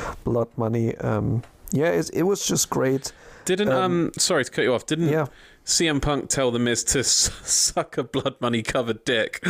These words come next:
Speaker 2: on Twitter, and then he was forced to
Speaker 1: Yes.
Speaker 2: delete it or something like that?
Speaker 1: Yes, yes, yes, yes. I heard also.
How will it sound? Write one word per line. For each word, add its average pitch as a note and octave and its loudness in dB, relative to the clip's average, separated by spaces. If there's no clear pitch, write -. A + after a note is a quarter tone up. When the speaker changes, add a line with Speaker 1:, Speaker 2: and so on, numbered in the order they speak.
Speaker 2:
on C#3+ 2
Twitter, D3 2
and A#2+ 0
then A#2+ 0
he A#2+ 2
was B2 2
forced C3+ 0
to B2+ 0
Speaker 1:
Yes. A2+ -2
Speaker 2:
delete A#2+ 2
it A2+ 4
or A2 2
something A#2+ 0
like D3 2
that? D3+ 2
Speaker 1:
Yes, - 0
yes, C#3 2
yes, B2+ 2
yes. A#2+ 2
I C3 2
heard B2+ 2
also. C3 0